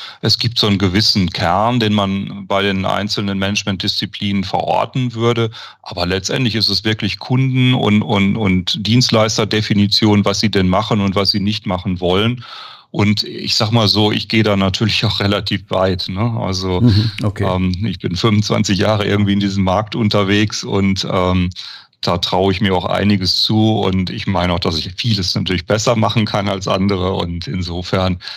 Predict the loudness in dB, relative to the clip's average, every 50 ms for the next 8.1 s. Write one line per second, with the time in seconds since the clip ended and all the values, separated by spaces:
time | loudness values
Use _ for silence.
0 | -16 -14 -6 -2 2 2 2 2 2 2 2 4 4 4 2 2 2 0 0 2
1 | 0 0 -2 -2 -2 0 0 0 0 0 -2 -2 -2 -4 -4 -4 -4 -4 -6 -6
2 | -2 0 0 0 0 0 -2 -2 0 0 0 2 2 2 2 2 0 0 0 0
3 | 2 2 0 0 0 0 0 2 0 -2 -4 -6 -12 -18 -18 -20 -18 _ -6 -4
4 | 0 2 2 2 2 0 0 0 0 -2 -2 -2 -4 -6 -6 -6 -4 -4 -4 -4
5 | -2 -2 0 0 2 2 2 0 0 2 2 2 2 2 0 -2 -2 0 -2 -2
6 | -2 -2 -4 -4 -4 -4 -4 -2 0 0 0 0 0 -2 -2 -2 -4 -4 -2 -2
7 | 0 0 0 0 0 -2 -2 -4 -4 -6 -8 -10 -10 -10 -10 -8 -6 -4 -2 0
8 | -2 -2